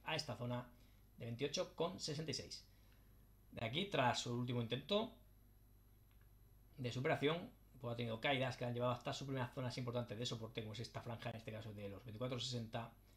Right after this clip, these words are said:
a los veinticinco cero nueve. Siguiente soporte, la zona de treinta, veintitrés con treinta y dos y luego ya esta zona de veintiuno con doce.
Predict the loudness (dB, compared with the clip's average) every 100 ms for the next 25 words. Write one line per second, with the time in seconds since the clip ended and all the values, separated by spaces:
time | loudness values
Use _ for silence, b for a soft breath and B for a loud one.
0 | b b -2 0 0 0 2 2 2 2
1 | 2 0 -6 -20 B B B -20 -20 -20
2 | -8 -2 0 2 2 0 2 2 4 4
3 | 2 0 -4 -4 -4 -4 -6 -6 -8 -8
4 | -6 -6 -4 -2 0 0 0 0 2 4
5 | 4 2 -2 -8 -2 2 6 6 4 2
6 | 0 2 2 0 0 0 0 -2 0 0
7 | 0 -6 -4 -4 -4 -10